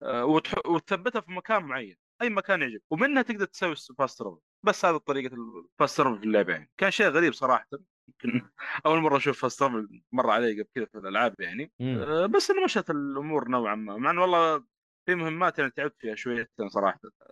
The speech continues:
Speaker 1: لحد ما وصلت للمكان و-، ويعني قدرت أخلص المهام اللي فيها. آه،
Speaker 2: حلو.
Speaker 1: في أخطاء وا-، واجهتني برضو في اللعبة، وواحدة من الأخطاء أذكر إني أخذت مفتاح عشان أدخل لدنجن معين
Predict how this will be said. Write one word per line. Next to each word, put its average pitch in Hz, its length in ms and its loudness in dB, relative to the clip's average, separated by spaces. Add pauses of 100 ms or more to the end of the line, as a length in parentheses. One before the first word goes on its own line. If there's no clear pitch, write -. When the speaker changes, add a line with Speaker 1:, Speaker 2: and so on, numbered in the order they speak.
(120)
Speaker 1:
لحد 113 240 -2
ما 113 100 2
وصلت 110 300 -4
للمكان 104 480 0
و-، 87 200 -14 (100)
ويعني 101 1700 -2 (420)
قدرت 117 220 2
أخلص 113 300 -2
المهام 98 260 2
اللي 90 120 -6
فيها. 76 200 -12 (140)
آه، 143 320 10
Speaker 2:
حلو. 135 80 4
Speaker 1:
في 254 240 2
أخطاء 214 480 4
وا-، 156 300 0 (180)
واجهتني 147 360 -2
برضو 135 200 2
في - 60 -20
اللعبة، 127 400 -2 (100)
وواحدة 160 420 -2
من 165 60 2
الأخطاء 156 400 4
أذكر 139 280 -6
إني 123 260 -8
أخذت 151 260 -4
مفتاح 131 460 0
عشان 110 360 -8 (120)
أدخل 123 340 0
لدنجن 104 760 2
معين 117 420 2